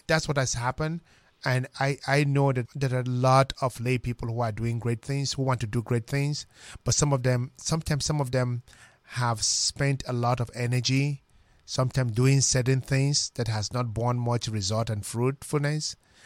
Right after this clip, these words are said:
And those people need to be encouraged and by their pastors. Those people need to be renewed by their pastors. Those people need some kind of a, a new vision, a new direction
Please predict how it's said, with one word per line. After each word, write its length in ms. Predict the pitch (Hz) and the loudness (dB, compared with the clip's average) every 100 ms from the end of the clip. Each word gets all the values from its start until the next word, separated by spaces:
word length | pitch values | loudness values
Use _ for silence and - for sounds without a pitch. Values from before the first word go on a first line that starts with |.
| - - | -20 -8
And 180 | 127 117 | -4 0
those 280 | 123 139 135 | 6 6 6
people 340 | - 131 123 120 | 4 2 2 0
need 240 | 123 123 | 0 -2
to 280 | - - 120 | -4 -10 -6
be 140 | 117 | -6
encouraged 600 | 104 104 - 123 123 120 - | -6 -8 -4 0 0 -2 -4
and 340 | 123 110 101 - - _ - | -6 -4 -4 -8 -16 _ -2
by 140 | 117 | 0
their 160 | 110 104 | 0 -2
pastors. 760 | 113 117 - 143 147 143 - - _ - - | 0 0 2 2 2 0 -6 -10 _ -20 0
Those 140 | 131 | 2
people 220 | - 127 117 | 4 2 2
need 200 | 120 120 | 2 0
to 100 | 120 | 0
be 100 | 113 | 0
renewed 640 | 104 104 110 120 131 143 - _ _ _ - | 0 0 2 4 4 2 -4 _ _ _ -2
by 120 | 123 | 0
their 160 | 113 107 | 2 0
pastors. 760 | 117 110 120 - 147 147 - - _ - - - | -2 0 0 2 0 0 -4 -8 _ -20 -18 2
Those 220 | 135 127 | 4 4
people 240 | 131 117 | 2 0
need 240 | 120 127 123 | 0 0 0
some 260 | - 131 | -2 -4
kind 220 | 117 123 120 | -2 -2 -2
of 120 | - | -2
a, 100 | 101 104 - | -6 -8 -8
a 60 | |
new 260 | 110 120 131 | -2 2 4
vision, 520 | 117 127 123 135 143 - | 6 4 6 2 2 -2
a 80 | 120 | 0
new 160 | 127 | 0
direction 640 | 127 117 113 - 139 143 | 2 0 0 0 0 0